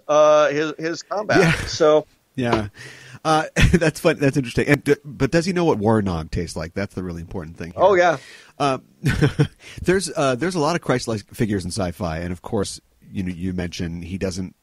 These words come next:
Speaker 2: seem to be what they think he's going to be, which, if I remember my Bible correctly, is, is, uh, what they said about Christ as well. Um, and they're always used to, to comment, or they're employed to comment on earthly religion. Um,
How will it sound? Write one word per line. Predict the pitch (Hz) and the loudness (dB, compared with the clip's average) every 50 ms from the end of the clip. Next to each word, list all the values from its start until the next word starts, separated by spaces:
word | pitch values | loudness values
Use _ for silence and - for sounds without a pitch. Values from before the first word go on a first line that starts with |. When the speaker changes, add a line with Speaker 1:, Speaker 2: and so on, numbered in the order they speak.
| _ _ _ | _ _ _
Speaker 2:
seem | - - 101 98 | -10 -8 -8 -8
to | 85 - | -10 -10
be | - 104 101 107 | -6 -4 -2 -2
what | 104 107 107 - | -2 -2 -2 -4
they | 120 127 | -6 -4
think | - 185 185 - | -4 -6 -8 -6
he's | - 104 - | -10 -12 -8
going | - 90 87 82 | -6 -6 -6 -6
to | 82 78 | -6 -6
be, | 80 82 78 82 98 | -6 -6 -4 -4 -4
which, | 104 101 101 - - - - _ - - - _ _ | -4 -6 -8 -8 -12 -16 -18 _ -20 -20 -20 _ _
if | _ | _
I | - 92 | -6 -6
remember | 90 90 92 90 92 87 | -4 -4 -4 -4 -4 -6
my | 85 | -6
Bible | 80 82 82 78 87 | -8 -8 -10 -10 -10
correctly, | 85 - - 90 82 - - 80 80 | -12 -10 -12 -12 -12 -12 -12 -10 -10
is, | 80 80 - | -10 -12 -12
is, | - 80 85 - - - | -14 -14 -14 -16 -16 -14
uh, | 67 85 85 85 85 - _ _ | -12 -10 -10 -10 -12 -14 _ _
what | - 101 87 - | -14 -14 -12 -10
they | - 85 82 - _ _ | -10 -12 -12 -14 _ _
said | - - 98 90 | -10 -10 -8 -8
about | 85 80 - | -10 -14 -10
Christ | - 113 101 101 - | -8 -8 -8 -8 -10
as | 76 73 - | -12 -14 -12
well. | 104 98 87 85 78 - _ - - - - _ _ _ 110 | -10 -10 -10 -10 -12 -16 _ -20 -20 -20 -20 _ _ _ -8
Um, | 104 101 101 - - _ _ _ _ | -8 -8 -8 -12 -16 _ _ _ _
and | 156 151 175 | -2 2 2
they're | 175 139 | 2 2
always | 165 190 185 226 220 - - | 2 2 2 2 0 -2 -6
used | 139 147 156 156 151 147 139 - _ _ _ | -6 -6 -6 -4 -6 -8 -10 -14 _ _ _
to, | - 135 117 - _ _ - _ | -8 -6 -6 -8 _ _ -20 _
to | - 110 | -16 -14
comment, | - - - 127 120 117 110 95 85 - 101 | -12 -10 -10 -8 -6 -6 -6 -8 -8 -10 -10
or | 90 | -8
they're | 101 95 | -6 -6
employed | 92 92 - - 120 117 107 92 | -6 -6 -8 -8 -8 -8 -10 -12
to | 87 85 | -14 -16
comment | - - 95 95 95 90 87 - | -12 -12 -10 -8 -8 -8 -8 -10
on | 90 - - | -12 -12 -10
earthly | 92 95 - - 98 82 | -12 -12 -12 -12 -14 -14
religion. | 80 87 82 82 92 95 80 85 80 78 80 - _ _ _ _ _ _ - | -12 -14 -12 -10 -10 -10 -8 -10 -10 -12 -14 -16 _ _ _ _ _ _ -10
Um, | 92 95 87 90 90 | -8 -8 -8 -8 -12